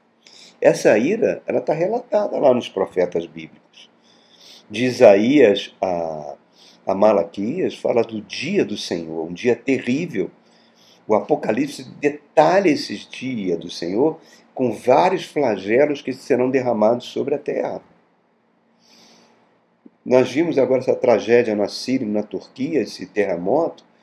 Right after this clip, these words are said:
Vinte segundos causou mais de trinta mil mortes, uma destruição tremenda. Imagina uma destruição em escala planetária, como está relatado no livro do Apocalipse.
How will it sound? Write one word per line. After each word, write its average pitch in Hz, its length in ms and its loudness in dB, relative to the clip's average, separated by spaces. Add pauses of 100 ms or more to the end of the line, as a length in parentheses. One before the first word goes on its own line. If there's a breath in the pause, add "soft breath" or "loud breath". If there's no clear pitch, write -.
(340 soft breath)
Vinte 175 440 -4
segundos 147 640 -6
causou 139 340 0
mais 151 280 -2
de 156 80 -10
trinta 156 400 -6
mil 139 200 -4
mortes, 139 380 2
uma 135 140 -4
destruição 131 800 -4 (360 soft breath)
tremenda. 147 320 4
Imagina 175 720 2 (400 soft breath)
uma 139 200 4
destruição 135 680 -2
em 147 40 2
escala 117 360 0
planetária, 135 680 -2 (720)
como 110 200 -2
está - 520 -2
relatado 101 540 4
no 101 120 -2
livro 95 220 -4
do 98 80 0
Apocalipse. 87 720 -8